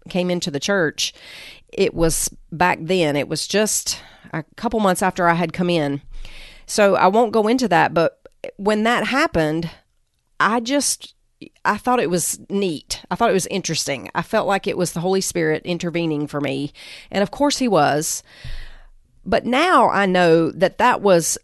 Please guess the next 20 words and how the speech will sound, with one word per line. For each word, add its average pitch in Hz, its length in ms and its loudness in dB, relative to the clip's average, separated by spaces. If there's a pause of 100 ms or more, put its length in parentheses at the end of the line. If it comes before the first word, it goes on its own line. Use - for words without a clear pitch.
Saint 214 400 -2
Joseph 190 800 0 (460)
personally 202 720 2
intervening 165 640 0
for 151 160 -4
me 143 440 -2 (720)
through 196 220 4
my 170 160 4
husband. 147 560 0 (920)
And 196 480 2 (920)
I 220 120 0
just, - 400 0
I 208 80 0
got 208 260 0
so 311 320 2
much 269 300 2
more 220 260 2
from 180 220 -6
him 156 480 -2 (500)
when, 175 640 -2